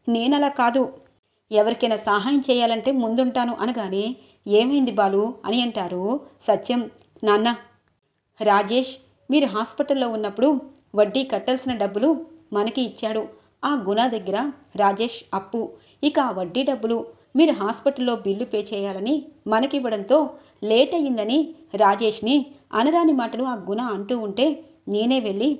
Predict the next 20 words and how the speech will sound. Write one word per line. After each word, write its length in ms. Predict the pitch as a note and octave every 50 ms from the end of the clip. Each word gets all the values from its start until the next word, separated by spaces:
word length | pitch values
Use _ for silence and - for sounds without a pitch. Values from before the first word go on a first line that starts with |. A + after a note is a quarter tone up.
| - - _ - -
వాణ్ణి 220 | A3 A#3 A3+ G3
కొట్టాను. 520 | G3 - G3+ G3 - A3+ A3+ A3+ A3+ G#3+ - - - _ _ _ _ _ _ _ -
అప్పుడే, 460 | - G3 F#3+ - - - B3+ B3 A#3+ A3 A#3 - - _ _ _ _ _ _ -
అప్పుడే" 320 | C#4 C#4 C#4 D#4 D4 C#4 B3+ - -
అనగానే 460 | G#3+ A#3+ B3 B3 G#3 F3+ F3 F3+ F#3+ G3+ A3+ B3 B3+ - - _ _ _ _ -
ఒక్కసారిగా 640 | - A3 A3 - - F4 F4 - D4+ B3+ B3+ B3+ B3+
మీనాకే 440 | B3 A3 G#3+ A3 A3+ G#3+ G3 A3+ A3+
అర్థమవుతుంది. 640 | A3 G3 F#3 G#3+ A#3 A#3 A3+ A3 A3+ A3 A3 A3+ A3+ A3 - - - _ _ _ _ _ -
"మా 120 | B3+ C#4+
తమ్ముణ్ణి 440 | C4 C4+ - G3+ G3 G#3 B3 C4+ C#4
కూడా 220 | C4 B3+ B3+ B3+ B3+ B3+ - - - _ _ - -
అప్పుడే 260 | A#3 G#3+ - C4 C#4+
కొట్టారు 320 | C#4+ C#4 B3 C4 - C4 C4
కదా" 340 | C4 G#3 G3 G3+ A#3+ C#4 C#4+ -
అని 120 | G#3+ A#3 B3
అంటుంది. 340 | A#3 A3 A#3 A3 A3 A#3+ A#3 G#3+ - - - _ _ _ - -
"అవును, 240 | G#3+ G#3+ A3+ A#3+ B3 - - - _ _ _ - -
అలాంటి 300 | C4+ D#4 D4 B3+ G#3 G3
వాడితో 300 | G3+ G3 A3 B3+ - C#4
తిరుగుతున్నాడని 800 | C#4 - A#3 A3 A#3+ B3+ - C4 B3 A3+ G3+ G3 F#3+ A3+ E4+